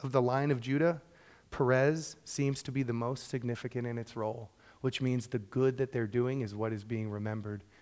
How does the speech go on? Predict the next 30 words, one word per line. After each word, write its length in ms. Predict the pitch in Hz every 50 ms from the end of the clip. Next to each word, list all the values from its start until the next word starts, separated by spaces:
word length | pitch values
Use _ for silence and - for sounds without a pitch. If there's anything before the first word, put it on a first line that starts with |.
| - -
between 320 | - 107 - - 117 110
the 80 | 104 104
bad 360 | 98 - 104 104 104 107 107
that 120 | 110 - -
took 220 | - 113 107 -
place 320 | - - 104 101 95 -
in 80 | 107 101
Genesis 400 | 95 104 98 98 90 98 110 -
chapter 300 | - - 107 107 - 117
thirty-eight. 500 | - - 113 110 107 104 98 95 107 131 - - - - - - - -
Isn't 320 | 139 131 123 147 151 147
that 240 | 147 139 135 127 117
good 180 | 113 123 120 110
news 280 | 117 117 123 127 117
that 160 | - 120 - 113
we're 280 | 104 117 117 120 127
not 360 | 127 120 117 120 123 - 117
defined 520 | - 110 - - - 101 107 113 120 117 107
by 200 | - 107 107 107
our 220 | 104 101 98 104
ma-, 340 | 104 101 101 107 107 - 117 104
by 200 | 113 107 107 107
the 100 | 101 113
mistakes 500 | 104 101 92 - - - 107 113 - -
that 140 | - - 101
we 120 | 117 123
make 260 | 123 123 120 123 117 -
in 80 | 110
our 140 | 104 98 98
past? 480 | - - 113 107 113 - - - -